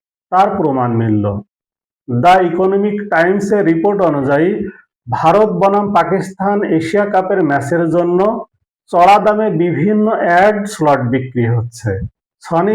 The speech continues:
পিকচার্স নেটওয়ার্ক নাকি দশ সেকেন্ডের অ্যাডের জন্য চোদ্দ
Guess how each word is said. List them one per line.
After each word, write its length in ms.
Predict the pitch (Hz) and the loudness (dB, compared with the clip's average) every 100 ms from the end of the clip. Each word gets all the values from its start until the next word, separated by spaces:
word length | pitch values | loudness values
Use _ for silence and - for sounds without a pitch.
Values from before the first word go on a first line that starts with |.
| 208 | -2
পিকচার্স 540 | 190 185 190 208 214 - 180 156 | -4 -4 -2 0 0 -2 0 2
নেটওয়ার্ক 500 | 190 - 196 214 208 - | 0 0 0 -2 -2 -2
নাকি 220 | 165 185 202 131 | 0 0 -2 0
দশ 140 | 143 147 - | 0 -2 -6
সেকেন্ডের 500 | 160 165 160 160 170 160 | -4 -2 0 0 -2 -2
অ্যাডের 320 | 151 160 147 143 | 0 0 0 0
জন্য 240 | 165 175 202 254 247 - _ _ _ - | 0 0 0 -2 -8 -16 _ _ _ -2
চোদ্দ 280 | 202 196 | 0 2